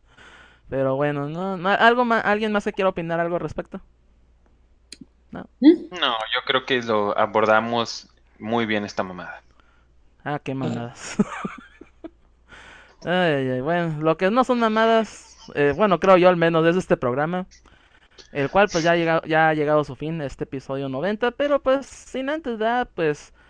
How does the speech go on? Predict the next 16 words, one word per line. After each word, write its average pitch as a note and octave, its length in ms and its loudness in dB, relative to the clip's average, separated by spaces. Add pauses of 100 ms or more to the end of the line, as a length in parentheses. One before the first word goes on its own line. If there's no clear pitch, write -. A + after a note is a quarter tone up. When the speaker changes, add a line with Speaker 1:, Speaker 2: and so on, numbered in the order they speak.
(220)
Speaker 1:
eh, D#3+ 200 -2
promocionar E3+ 600 -2
nuestras G3 280 -6
redes F3 180 2
sociales, E3 600 -4
¿no? D3 180 -6
De D3 120 -4
cada D3 220 -2
quien. D3+ 420 -10
Este, B2+ 420 -10
Dov, E3+ 260 0
¿no? G3 140 -6
¿Dónde F3+ 240 -6
te F3 100 -6
podemos D#3 280 -8
encontrar? D#3+ 420 -10